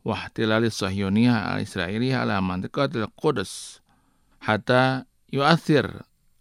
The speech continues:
على الحرب بين البلدين التي تقع في سنة ألف وتسعمائة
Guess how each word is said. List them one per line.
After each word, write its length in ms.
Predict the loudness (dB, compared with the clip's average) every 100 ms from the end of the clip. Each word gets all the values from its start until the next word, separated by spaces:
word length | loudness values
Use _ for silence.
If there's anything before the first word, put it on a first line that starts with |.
| -2
على 160 | 0 0
الحرب 400 | 0 0 0 0
بين 180 | -2 0
البلدين 680 | 0 0 0 2 2 2
التي 300 | 0 -2 -2 -4
تقع 380 | -4 -2 -2 -2
في 160 | -4
سنة 280 | -2 0 0
ألف 480 | 0 -2 -2 -4 -10
وتسعمائة 600 | -4 -2 0 -2 -6